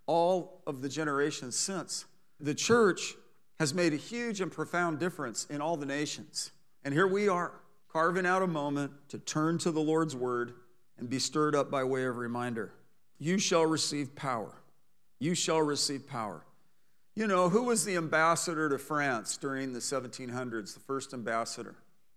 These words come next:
Benjamin Franklin. And, um, here's the thing I learned about ambassadorship. It's representation. And he was sent on a ship across the sea to go to France, and he represented the colonies. He represented the new country.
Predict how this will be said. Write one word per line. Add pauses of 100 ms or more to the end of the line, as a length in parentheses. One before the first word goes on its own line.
(240)
Benjamin
Franklin. (540)
And,
um, (460)
here's
the
thing
I
learned
about
ambassadorship.
It's
representation. (960)
And
he
was
sent
on
a
ship
across
the
sea
to
go
to
France,
and
he
represented
the
colonies.
He
represented
the
new
country.